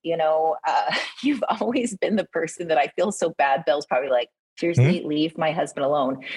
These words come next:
Speaker 1: And that I will always call Kevin and be like, "Can you explain this to me or read this to me or teach me?"
Speaker 2: Oh. <laughs>
Speaker 1: And you've always been that way.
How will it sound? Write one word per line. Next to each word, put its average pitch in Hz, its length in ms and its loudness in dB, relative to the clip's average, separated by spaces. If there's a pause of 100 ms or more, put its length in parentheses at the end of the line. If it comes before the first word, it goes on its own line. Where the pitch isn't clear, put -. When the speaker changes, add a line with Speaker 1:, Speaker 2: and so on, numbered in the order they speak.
(140)
Speaker 1:
And 175 140 0
that 170 260 0
I 180 120 2
will 233 180 4
always 208 420 2
call 180 300 2
Kevin 131 460 -2
and 143 180 -6
be 143 140 0
like, 131 200 2 (680)
"Can 320 200 2
you 392 420 4
explain 285 400 2
this 294 160 -2
to 262 100 -2
me 285 260 2
or 180 140 2
read 240 260 2
this 285 200 0
to - 80 0
me 285 260 2
or 185 280 4
teach - 280 0
me?" 92 300 2 (100)
Speaker 2:
Oh. - 180 0
<laughs> - 100 0
Speaker 1:
And 185 280 4 (260)
you've - 260 -2 (140)
always 233 480 2
been 175 200 -4
that 151 200 -2
way. 147 320 -2